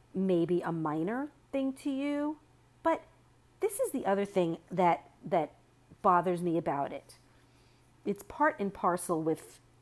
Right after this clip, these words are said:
it just being incredibly rude. It's rude if you are doing it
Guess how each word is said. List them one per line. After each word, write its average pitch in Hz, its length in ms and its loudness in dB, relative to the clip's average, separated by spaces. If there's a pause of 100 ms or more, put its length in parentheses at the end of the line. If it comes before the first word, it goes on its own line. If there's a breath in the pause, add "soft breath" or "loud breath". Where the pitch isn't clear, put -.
(400)
it 180 120 -4
just 175 200 -2
being 160 280 2
incredibly 160 540 0
rude. 156 240 -2 (300 loud breath)
It's 339 200 -4
rude 370 500 -2 (720)
if 277 180 -2
you 262 160 0
are 240 100 2
doing 208 520 -2
it 170 200 -2